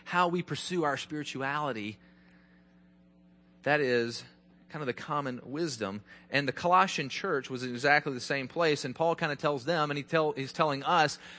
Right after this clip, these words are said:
that there's really three ways you can pursue your spirituality. There's really three ways you can pursue life in general.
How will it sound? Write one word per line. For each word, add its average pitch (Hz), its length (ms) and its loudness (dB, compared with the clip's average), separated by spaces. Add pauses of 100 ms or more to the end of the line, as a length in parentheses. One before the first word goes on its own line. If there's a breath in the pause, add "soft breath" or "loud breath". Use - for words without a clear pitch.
that 151 80 -2
there's 160 220 2
really 208 180 6
three 202 240 0
ways 180 280 4
you 160 80 -4
can 143 120 -4
pursue 147 560 -2 (800 loud breath)
your 117 80 -6
spirituality. 123 640 2
There's 131 140 -4
really 156 160 2
three 151 160 -4
ways 143 220 2
you 135 60 -10
can 123 100 -6
pursue 127 240 -6
life 123 320 4
in 117 140 -4
general. 123 440 -2